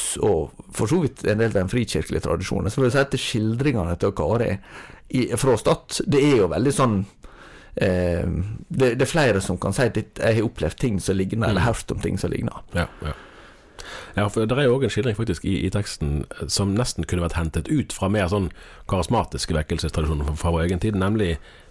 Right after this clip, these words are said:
Speaker 2: det overnaturlige blir naturlig.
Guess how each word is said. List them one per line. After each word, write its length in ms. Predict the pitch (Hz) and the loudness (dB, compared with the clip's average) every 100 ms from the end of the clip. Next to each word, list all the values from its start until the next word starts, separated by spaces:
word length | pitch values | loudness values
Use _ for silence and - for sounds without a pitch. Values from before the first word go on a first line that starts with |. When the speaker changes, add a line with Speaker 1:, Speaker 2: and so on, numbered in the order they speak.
| - | -8
Speaker 2:
det 200 | 85 87 - | -2 -2 0
overnaturlige 1000 | 98 101 117 107 78 - 82 78 73 73 76 | 0 2 2 0 0 -2 -2 0 0 0 0
blir 240 | 92 78 | -2 -2
naturlig. 560 | 71 - 107 85 - | -4 -2 -2 -2 -10